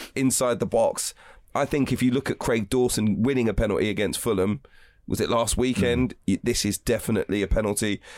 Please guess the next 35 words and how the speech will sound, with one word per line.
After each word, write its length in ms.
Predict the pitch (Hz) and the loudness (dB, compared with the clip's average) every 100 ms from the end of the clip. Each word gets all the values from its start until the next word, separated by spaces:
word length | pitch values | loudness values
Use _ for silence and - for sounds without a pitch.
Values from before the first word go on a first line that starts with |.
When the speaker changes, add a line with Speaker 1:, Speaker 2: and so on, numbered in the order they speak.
| - - - | -20 -18 -8
Speaker 1:
Uh, 120 | 98 | -4
but 160 | 90 98 | -2 -2
David 280 | 151 143 127 | 0 0 2
Moyes' 240 | 131 123 | 2 2
quotes 280 | - 113 98 | 0 2 2
were 60 | |
interesting. 460 | 113 110 107 - 107 | 0 2 0 0 0
He 60 | 107 | 0
says, 180 | 113 | 0
"There 140 | 107 117 | 2 4
must 340 | 135 147 - | 4 2 -2
be 120 | 147 | 0
new 360 | 151 147 143 131 | 4 4 6 4
rules 500 | 117 135 110 104 - | 4 2 2 0 -2
in 220 | - 120 | -2 0
football." 580 | 107 - 190 101 85 92 - - | 2 0 -2 2 2 2 -2 -14
He 120 | - 214 | -4 -2
gets 440 | 143 151 - - | 0 -2 -6 -12
th-, 160 | - - | -12 -4
he 80 | 123 | -2
gets 320 | 170 151 - | -2 -2 -2
him 100 | 143 | 0
and 80 | 131 | 0
he 60 | |
throws 400 | 117 143 151 160 | 0 0 2 2
him 140 | 151 123 | 2 2
down. 260 | 120 110 | 2 2
"It's 140 | 110 - | 0 -2
unreal. 640 | 143 147 127 113 107 107 - - | -2 0 2 2 2 0 -4 -14
It's 160 | - - | -8 0
not 180 | 170 127 | 0 2
the 80 | |
referee, 420 | 135 120 - 117 117 | 0 0 0 0 0
it's 220 | - - | -2 -4
var. 520 | 98 127 123 117 113 | -2 2 4 4 2